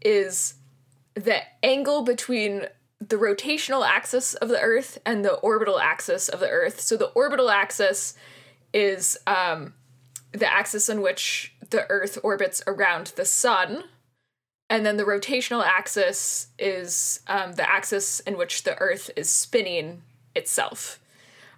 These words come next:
Um, and so currently there is a twenty-three and a half degree difference, uh, between these two axes. Um, and so that's what generates our seasons.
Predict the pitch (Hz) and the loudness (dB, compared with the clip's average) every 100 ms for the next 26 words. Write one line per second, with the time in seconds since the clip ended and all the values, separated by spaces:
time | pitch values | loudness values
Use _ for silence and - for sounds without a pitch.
0 | - 185 185 - 202 202 214 202 302 320 | -2 0 0 -2 -2 2 0 2 2 4
1 | 302 - 254 240 226 208 208 202 196 - | 4 2 0 2 2 2 4 2 0 0
2 | 175 - - 247 254 254 - 247 226 208 | 0 -2 -2 0 0 -2 -2 -2 0 0
3 | 226 220 214 - 214 165 208 220 202 170 | 0 0 0 -2 -8 -4 -2 -2 -2 0
4 | 208 - 156 123 - - - - - - | 0 2 -2 -2 -4 -4 -4 -8 -16 -8
5 | - 185 175 190 190 226 202 185 - - | -2 0 0 -4 -6 -4 -4 -4 -2 0
6 | 165 - 165 151 165 - - - - - | 0 -2 -6 -6 -6 -8 -10 -18 -20 -20
7 | - - - _ _ _ - 190 170 - | -20 -20 -20 _ _ _ -4 -2 -2 -4
8 | - 208 208 208 202 220 202 - 202 196 | -2 0 2 2 2 0 -4 0 0 2
9 | 190 190 - - 180 196 - 208 180 170 | 0 0 -4 0 0 0 -2 -4 -4 -2
10 | 135 156 196 - - - | -2 -4 -6 -4 -2 -4